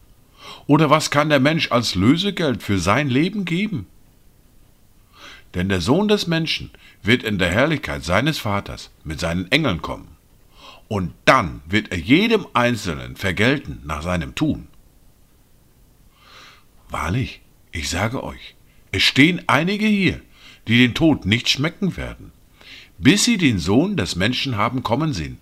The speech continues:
in seinem Reich.“ Weiter geht es mit der fortlaufenden Bibellese und dem Brief an die Römer mit dem Kapitel zehn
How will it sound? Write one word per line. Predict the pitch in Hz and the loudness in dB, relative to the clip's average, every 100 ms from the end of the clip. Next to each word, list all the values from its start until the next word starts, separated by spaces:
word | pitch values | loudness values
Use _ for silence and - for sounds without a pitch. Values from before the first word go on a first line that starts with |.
| - | -8
in | |
seinem | 85 82 73 | -6 -6 -6
Reich.“ | 78 110 65 - - _ _ _ _ _ _ _ _ _ _ _ _ _ _ _ _ _ _ _ _ _ _ _ _ _ _ _ _ _ _ _ _ _ _ - - - - - - - - - - - - - - - | -4 -4 -6 -14 -20 _ _ _ _ _ _ _ _ _ _ _ _ _ _ _ _ _ _ _ _ _ _ _ _ _ _ _ _ _ _ _ _ _ _ -20 -20 -20 -20 -20 -20 -20 -20 -20 -20 -20 -20 -20 -20 -6
Weiter | 73 85 90 90 | 0 2 4 4
geht | 85 | 4
es | 78 - | 2 0
mit | 76 71 | -2 -2
der | 69 65 | -2 -2
fortlaufenden | 64 85 127 135 123 127 113 | 0 2 4 4 4 2 4
Bibellese | 95 87 80 80 78 80 80 | 4 4 4 4 2 0 0
und | - 73 | -4 -2
dem | 73 | -2
Brief | 71 - - - | 2 2 2 0
an | - | -2
die | 73 | 0
Römer | 69 76 78 117 156 - - - - | 0 2 4 2 0 -12 -20 -20 -6
mit | 101 87 | -2 2
dem | 85 | 2
Kapitel | 87 - 85 | 0 0 0
zehn | 76 - 85 87 139 | 0 2 4 4 0